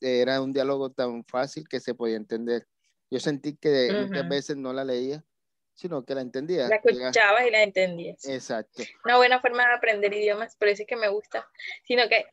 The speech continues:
Speaker 2: cuando me la vi estaba en compañía de otras personas que me dijeron enseguida, "Apenas la puse", y que, "Pero ponla en español", y yo, "Ah, bueno, voy a ponerla en <laughs> español", y bueno, ya me tocó.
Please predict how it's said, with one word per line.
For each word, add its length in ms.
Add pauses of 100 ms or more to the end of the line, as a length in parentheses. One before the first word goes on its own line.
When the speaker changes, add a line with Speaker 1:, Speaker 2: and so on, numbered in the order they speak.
(100)
Speaker 2:
cuando 260
me 100
la 120
vi 160
estaba 280
en 80
compañía 400
de 60
otras 180
personas 460
que 280 (240)
me 120
dijeron 240
enseguida, 460 (120)
"Apenas 300
la 100
puse", 240
y 40
que, 260 (200)
"Pero 180
ponla 220
en 80
español", 440
y 120
yo, 100
"Ah, 600
bueno, 340
voy 160
a 100
ponerla 420
en 180 (160)
<laughs> 340
español", 200
y 100
bueno, 220
ya 140
me 100
tocó. 320